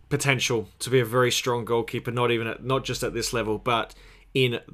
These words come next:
the, the Bundesliga as well as a top-tier goalkeeper. I think they're still a mid-table team at the moment. There's a lot to improve on. Defensively, uh, it's okay. It's all about finding a, ma-,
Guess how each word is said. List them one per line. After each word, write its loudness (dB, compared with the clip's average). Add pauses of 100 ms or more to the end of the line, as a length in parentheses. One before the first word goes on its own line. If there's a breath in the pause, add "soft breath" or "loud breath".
(140)
the, -4 (100)
the -6
Bundesliga -4 (140)
as -8
well -6 (180)
as -6
a -8
top-tier -8
goalkeeper. -6 (1000 soft breath)
I 6
think 4
they're 6
still 6
a 6
mid-table 4
team 0
at -6
the 2
moment. -2 (220)
There's 2
a 0
lot 0
to 0
improve 0
on. 0
Defensively, 0
uh, -12 (520)
it's -4
okay. 4 (400 loud breath)
It's 6
all 8
about 4
finding 2
a, -2
ma-, 0